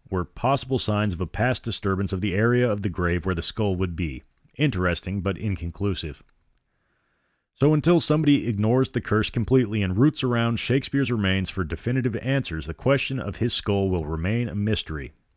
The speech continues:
Unless, that is, there's another option.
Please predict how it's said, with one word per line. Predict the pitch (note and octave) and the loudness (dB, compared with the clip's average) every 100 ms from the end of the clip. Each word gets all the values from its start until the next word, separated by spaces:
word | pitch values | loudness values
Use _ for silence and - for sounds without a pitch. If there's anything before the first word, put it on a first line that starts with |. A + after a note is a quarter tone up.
| _ _ _ _ - | _ _ _ _ -6
Unless, | F#2+ A2 - | -2 0 -2
that | F#2 E2 | -2 -2
is, | E2 F2+ | -2 -4
there's | G2 F#2+ | -2 -2
another | A2+ C3 G#2 E2 | 0 0 2 2
option. | D2 - D2+ | -2 -4 -10